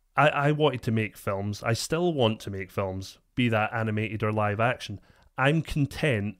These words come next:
with making content. I'm just very content with making content. I don't care if it gets much engagement.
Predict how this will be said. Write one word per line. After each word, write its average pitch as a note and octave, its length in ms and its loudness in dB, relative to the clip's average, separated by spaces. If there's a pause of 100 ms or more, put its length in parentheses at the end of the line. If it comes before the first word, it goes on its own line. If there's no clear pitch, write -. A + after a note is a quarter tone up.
(120)
with A2 260 -4
making G#2+ 460 -4
content. A2+ 640 -2 (540)
I'm G#2+ 200 -4
just - 280 -8 (120)
very C3+ 420 2
content A2 420 -2
with G#2+ 120 -6
making A2 260 -2
content. G2+ 400 -6
I B2+ 140 0
don't G3+ 220 -4
care D#3+ 180 2
if B2 120 -4
it A#2+ 80 -6
gets A#2+ 300 -2
much A2+ 240 -4
engagement. G2 540 -8